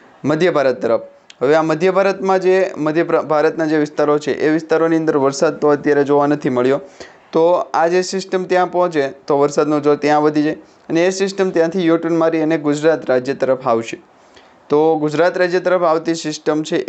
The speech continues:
એ ગુજરાતના ઘણા બધા જિલ્લાઓની અંદર, સૌરાષ્ટ્રના કચ્છના વિસ્તારોથી લઈ અને દક્ષિણ ગુજરાતના ઘણા બધા જિલ્લાઓ વચ્ચે છે, વરસાદી તોફાન પણ છે, એ જોવા મળી શકે છે.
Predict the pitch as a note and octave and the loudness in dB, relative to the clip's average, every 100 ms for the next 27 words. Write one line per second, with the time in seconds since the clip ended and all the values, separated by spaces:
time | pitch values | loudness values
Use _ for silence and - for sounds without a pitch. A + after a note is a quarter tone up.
0 | D3 D3 C3+ C#3 C#3+ D3+ D3+ C#3 B2+ C3+ | -4 -2 -2 0 0 0 -2 0 0 0
1 | C3+ C#3 C3+ C3 C3 C3 B2+ B2 A#2 B2+ | 0 -2 2 2 2 0 0 0 0 0
2 | C3 C#3 C#3+ C#3 B2 C3 C3+ - C#3 B2+ | 2 2 2 -2 0 -2 -2 -2 0 0
3 | B2+ C3 B2+ B2+ C3 B2+ C3 B2 A#2+ B2 | 0 2 2 2 2 2 2 2 0 0
4 | C#3+ C3+ B2 B2+ B2 C3+ B2+ B2+ - - | -2 -4 0 2 2 2 0 -2 -16 -20
5 | - C#3+ D3+ D#3 D#3 C3+ C#3 C#3+ C3+ B2+ | -4 -2 0 2 0 2 2 4 2 -2
6 | C#3 C3 D#3 B2 B2 C#3 C3+ C#3 C3 C3 | -4 -2 0 0 0 -2 -2 -4 -2 -2
7 | D3 C#3+ B2+ C#3 C#3+ D3+ C3 C3+ B2 B2 | 0 -4 -2 -4 -2 -2 0 2 2 2
8 | C3+ - - - C3 C3 B2 A#2+ A#2 A2+ | 0 -6 -20 -12 -2 0 0 0 -4 -6
9 | B2 | -8